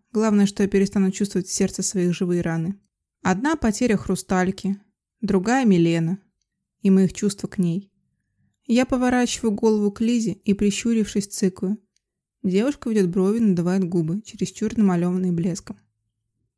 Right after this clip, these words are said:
«Я всего лишь поинтересовалась»,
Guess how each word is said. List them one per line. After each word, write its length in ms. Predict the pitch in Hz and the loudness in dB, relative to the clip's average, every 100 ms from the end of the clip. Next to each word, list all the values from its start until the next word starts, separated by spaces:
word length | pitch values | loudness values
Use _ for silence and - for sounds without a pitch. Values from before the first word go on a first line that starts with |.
| _ _ _ _ - | _ _ _ _ 0
«Я 220 | 190 202 | 4 4
всего 460 | 202 - 202 226 311 | 4 2 0 0 0
лишь 240 | 381 - | 0 0
поинтересовалась», 1300 | - 240 262 285 - 359 302 214 170 156 165 - | 0 2 2 2 4 4 4 4 4 2 -2 -8